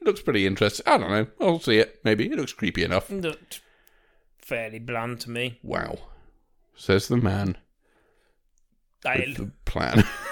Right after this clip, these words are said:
Speaker 1: You got so distracted from the podcast for, like, half a
Speaker 2: It
Speaker 1: second.
Speaker 2: sounded like there's a rabble outside the house. That's why.
Speaker 1: I mean, I didn't see anyone going past. Uh, now I can see the rabble.
Speaker 2: It's like a riot. Um,
Speaker 1: It actually sounds like there's a rabbi outside the house.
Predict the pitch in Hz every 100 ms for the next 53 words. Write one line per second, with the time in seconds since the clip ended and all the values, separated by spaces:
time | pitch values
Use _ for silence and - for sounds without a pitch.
0 | 571 440 151 - - 143 131 147 - -
1 | 139 143 - 147 139 143 - 123 117 131
2 | 123 - 85 - - 95 95 92 110 101
3 | 104 101 98 85 240 254 262 208 180 165
4 | 143 185 196 117 117 - 120 117 113 113
5 | 127 113 143 170 170 151 113 113 117 -
6 | _ 117 113 95 90 - _ _ 92 92
7 | 95 - 92 87 87 87 90 87 82 62
8 | - 90 87 85 90 90 - - 85 78
9 | 76 - - - - _ _ _ - -
10 | - - - - - - - - _ _
11 | _ - - - - 170 151 147 147 117
12 | 147 196 151 117 95 80 92 76 64 57
13 | 98 104 65 65 64 - 62 52 - -
14 | - - -